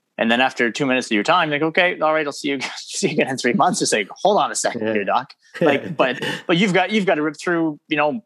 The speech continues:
Speaker 1: sixty, eighty, a hundred patients, uh, sometimes as a, if you're a general ophthalmologist, and probably even a specialist, I'm guessing. Uh, and you, you just don't have the time. So I guess,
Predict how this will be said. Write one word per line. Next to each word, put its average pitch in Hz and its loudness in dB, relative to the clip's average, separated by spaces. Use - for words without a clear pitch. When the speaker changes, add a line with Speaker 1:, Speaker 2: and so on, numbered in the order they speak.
Speaker 1:
sixty, 160 0
eighty, 175 2
a 131 0
hundred 160 -2
patients, 208 -2
uh, 131 0
sometimes 135 0
as 120 0
a, 110 2
if 107 -4
you're 113 4
a - 2
general 117 2
ophthalmologist, 123 -2
and 117 0
probably 127 2
even 123 0
a 113 2
specialist, - -2
I'm 98 -2
guessing. 117 -2
Uh, 110 2
and 139 2
you, 131 0
you 139 2
just 135 0
don't 127 0
have 117 2
the 104 -6
time. 135 2
So 113 0
I 117 2
guess, 160 -4